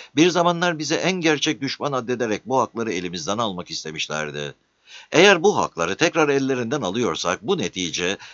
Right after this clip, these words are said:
sulh anlaşmasının siyasi manasında mevcut değildir.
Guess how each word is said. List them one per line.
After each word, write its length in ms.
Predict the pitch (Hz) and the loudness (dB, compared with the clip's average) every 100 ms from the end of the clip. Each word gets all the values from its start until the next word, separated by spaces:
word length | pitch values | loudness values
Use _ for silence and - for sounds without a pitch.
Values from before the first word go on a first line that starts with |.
| - | -14
sulh 380 | - 214 180 135 | -2 0 2 0
anlaşmasının 640 | 165 160 - 151 - 165 | 0 0 0 -2 -2 -2
siyasi 520 | 139 143 147 143 165 | -2 0 0 0 -2
manasında 640 | 127 120 117 117 107 107 113 | 0 -2 -2 -2 -4 -2 -2
mevcut 460 | 98 107 80 107 - | -2 -4 -4 -6 -4
değildir. 540 | 80 85 76 73 67 | -4 -4 -4 -6 -8